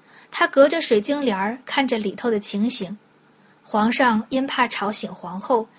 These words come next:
放轻手脚上了床，杏黄色的纱帐被宫女垂下，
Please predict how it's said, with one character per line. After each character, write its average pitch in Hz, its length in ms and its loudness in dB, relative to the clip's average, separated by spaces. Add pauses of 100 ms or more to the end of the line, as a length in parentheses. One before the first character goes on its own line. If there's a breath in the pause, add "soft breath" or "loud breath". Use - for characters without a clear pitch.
(300 loud breath)
放 339 280 0
轻 330 200 -2
手 262 240 0
脚 180 340 -4
上 247 240 -2
了 208 80 -2
床， 185 400 -10 (500 soft breath)
杏 359 300 -6
黄 233 220 2
色 311 160 -2
的 247 100 2
纱 277 240 2
帐 240 320 0
被 233 160 2
宫 277 220 -2
女 202 100 0
垂 190 320 -8
下， 202 300 -4